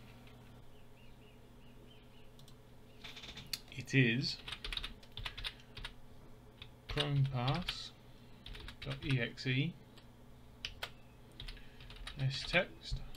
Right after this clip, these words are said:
passwords. So calling the executable,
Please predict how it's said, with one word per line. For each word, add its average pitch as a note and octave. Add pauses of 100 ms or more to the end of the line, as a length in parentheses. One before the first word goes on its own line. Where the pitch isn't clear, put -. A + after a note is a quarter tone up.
(2250)
passwords. - (320)
So G2 (1040)
calling C#3
the G2+
executable, A#2